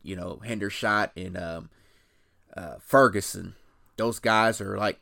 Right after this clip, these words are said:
best friends to a degree because it's, it's, it's pretty fun that, you know, those two guys are getting involved in the offense, and the offense line's starting to play a little bit better, but the story, the defense, Micah Parsons,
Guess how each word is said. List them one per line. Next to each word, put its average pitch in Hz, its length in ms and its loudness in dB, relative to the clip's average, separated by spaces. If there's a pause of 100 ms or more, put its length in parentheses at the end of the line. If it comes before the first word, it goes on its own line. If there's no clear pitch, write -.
(200)
best 120 320 4
friends 107 580 2 (180)
to 107 160 -4
a 101 60 -4
degree 107 380 -4
because 92 440 -8
it's, - 340 -8 (560)
it's, 110 220 -6
it's 107 180 -4
pretty 117 280 -2
fun 110 380 0
that, 92 200 -4
you 101 60 -6
know, 95 160 -6
those 101 180 -8
two 104 160 -8
guys 95 320 -2
are 92 80 -8
getting 92 260 -6
involved 104 380 -2
in 92 60 -8
the 95 100 -8
offense, 104 500 -2
and 92 220 -10 (960)
the - 80 2
offense 135 440 4
line's 131 320 2
starting - 340 2
to - 80 -16
play 123 200 4
a 104 60 2
little 117 220 0
bit 110 160 -2
better, 127 400 2 (880)
but 104 220 -2 (140)
the 104 60 -10
story, 123 560 0 (500)
the 107 100 -4
defense, 95 720 -8 (760)
Micah 104 280 -4
Parsons, 98 800 -8